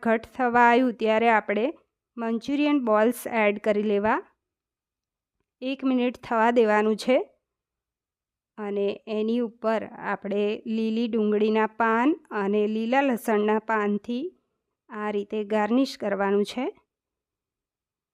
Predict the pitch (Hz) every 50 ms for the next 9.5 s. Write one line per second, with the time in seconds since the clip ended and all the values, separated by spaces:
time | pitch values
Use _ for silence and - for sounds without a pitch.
0 | _ _ _ _ _ _ _ _ _ _ _ _ _ _ _ - 214 208 208 _
1 | - - 269 247 240 240 247 240 254 262 240 208 196 - - - 233 226 254 294
2 | 440 - 226 196 208 208 202 196 - 220 202 196 - - 214 - 214 202 202 -
3 | 220 208 202 202 202 208 285 392 - _ _ _ _ _ _ _ _ _ _ _
4 | _ _ _ _ _ _ _ _ _ _ _ - 247 240 233 240 254 269 240 262
5 | 254 269 269 269 269 262 240 214 208 - - - - 226 208 202 208 214 208 214
6 | 208 - - 254 262 370 403 _ _ _ _ _ _ _ _ _ _ _ _ _
7 | _ _ _ _ _ _ _ _ _ _ _ _ _ _ _ _ _ _ _ _
8 | _ _ 226 208 214 - _ - 240 214 226 - 220 240 240 254 262 254 - 262
9 | 233 214 214 208 - _ _ 240 240 233